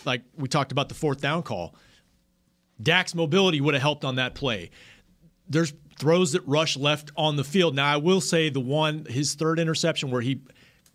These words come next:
probably could have been a roughing call. If it was a week ago, the, the league might have called that a roughing call,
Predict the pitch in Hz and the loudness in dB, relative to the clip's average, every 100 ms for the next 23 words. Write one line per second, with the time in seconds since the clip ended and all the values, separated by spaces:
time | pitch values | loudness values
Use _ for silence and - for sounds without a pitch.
0 | _ - 123 131 143 151 151 139 139 127 | _ -6 -2 0 0 0 0 0 0 0
1 | 147 147 139 165 156 151 147 - 139 135 | -2 -2 -2 2 2 2 -4 -18 -10 -6
2 | 139 135 117 135 170 165 165 175 139 139 | -2 -2 0 0 0 2 4 2 0 -6
3 | - 135 170 143 147 135 147 156 156 160 | -2 0 2 2 -2 -2 0 2 2 2
4 | 147 160 175 165 170 190 190 | 2 0 0 -4 0 0 0